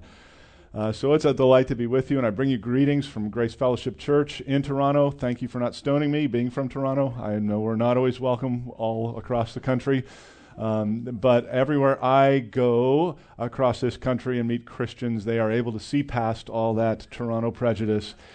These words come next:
and, uh, see brothers and sisters in the Lord. So it's great, really, really great to be with you. And I'm thankful for, uh, what the Lord is doing here. I'm thankful for how he's using your new pastor and how he will continue to do that.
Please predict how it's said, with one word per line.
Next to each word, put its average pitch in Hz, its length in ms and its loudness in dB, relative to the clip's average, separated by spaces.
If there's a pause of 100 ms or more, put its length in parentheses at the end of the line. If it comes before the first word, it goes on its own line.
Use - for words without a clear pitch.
(180)
and, 110 380 -4
uh, 101 240 -4
see 127 240 -6
brothers 120 340 0
and 113 100 -4
sisters 117 440 -6
in 113 80 -4
the 107 60 -4
Lord. 104 380 -4
So 104 300 -4
it's 110 300 -6
great, 127 680 0
really, 143 320 2
really 107 380 0 (340)
great 107 440 -6
to 113 100 -6
be 107 160 -4
with 101 300 -6
you. 85 180 -8 (640)
And 127 140 0
I'm 147 100 2
thankful 139 520 0
for, 110 440 -2
uh, 101 200 0
what 117 180 -4
the 127 80 -4
Lord 120 240 0
is 98 100 -6
doing 120 300 -2
here. 135 320 2
I'm 113 100 -4
thankful 117 400 -6
for 104 240 -6
how 113 160 -2
he's 107 140 -2
using 110 420 -4
your 101 220 -4
new 127 180 2
pastor 147 540 -2 (720)
and 113 120 -4
how 117 160 -4
he 110 80 -2
will 113 180 0
continue 113 480 -4
to 107 100 -4
do 101 200 -4
that. 98 340 -4